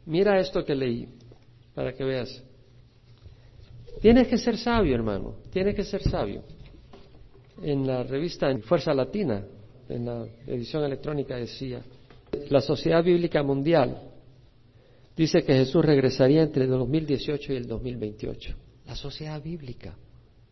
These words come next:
El doctor F. Kenton Bishop, presidente de la Sociedad Bíblica Mundial, ha dicho que en base a una vida de estudio, cree que el rapto es probable que se produzca antes del año dos mil veintiuno,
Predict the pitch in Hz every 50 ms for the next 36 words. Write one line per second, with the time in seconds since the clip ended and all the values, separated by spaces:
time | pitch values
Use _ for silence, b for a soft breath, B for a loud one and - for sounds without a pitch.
0 | b b b b b b b b b - 143 143 139 156 147 - - 190 185 185
1 | - 208 196 190 185 - - - - - - 190 185 180 175 - 185 175 160 147
2 | 131 139 180 190 180 - - - 127 117 117 117 - - 143 131 - - 131 131
3 | 139 160 170 - - 180 165 143 - - 139 - - 135 135 131 127 143 151 151
4 | 156 156 147 139 131 123 120 113 110 107 110 113 113 120 123 151 190 202 - B
5 | B B B B B B B B - 143 143 170 180 170 - 170 - - 127 120
6 | 120 147 156 151 - 175 160 160 156 147 135 135 139 143 131 123 120 117 - -
7 | - - - 139 147 175 202 233 247 233 - - B B B B B B B B
8 | - - - 147 170 185 190 190 - 156 135 131 143 160 165 160 - 185 156 -
9 | - 151 139 143 151 160 165 156 - 135 - 147 - - 139 139 147 165 156 -
10 | - 175 156 - - 156 175 180 175 - 180 156 143 127 123 120 120 143 156 156
11 | 143 131 120 - 123 117 113 113 127 131 123 - - 233 214 123 92 -